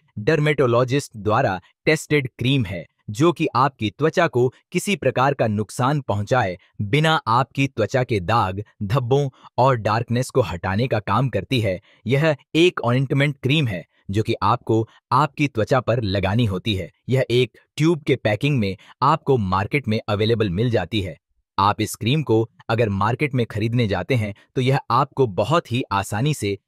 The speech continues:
किसी भी मेडिकल स्टोर पर अवेलेबल मिल जाएगी। यह क्रीम डर्मेटोलॉजिस्ट यानी कि चर्म रोग विशेषज्ञ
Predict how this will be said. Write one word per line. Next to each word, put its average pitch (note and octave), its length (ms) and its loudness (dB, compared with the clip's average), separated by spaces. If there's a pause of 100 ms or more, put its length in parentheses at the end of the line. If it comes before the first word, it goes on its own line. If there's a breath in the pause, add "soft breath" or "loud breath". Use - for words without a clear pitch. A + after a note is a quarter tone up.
(120)
किसी G#3 260 -2
भी E3 200 2
मेडिकल C3 420 0
स्टोर G#2+ 280 -2
पर G2 240 -4 (240)
अवेलेबल A2 520 2
मिल G2+ 260 -2
जाएगी। F#2+ 480 -2 (220)
यह A#2+ 160 0 (100)
क्रीम A#2 300 0 (220 soft breath)
डर्मेटोलॉजिस्ट G#2+ 920 0 (180 soft breath)
यानी B2+ 380 0 (180)
कि A#2 80 -2
चर्म C#3 380 0
रोग A#2 340 2 (260)
विशेषज्ञ G#2+ 640 -2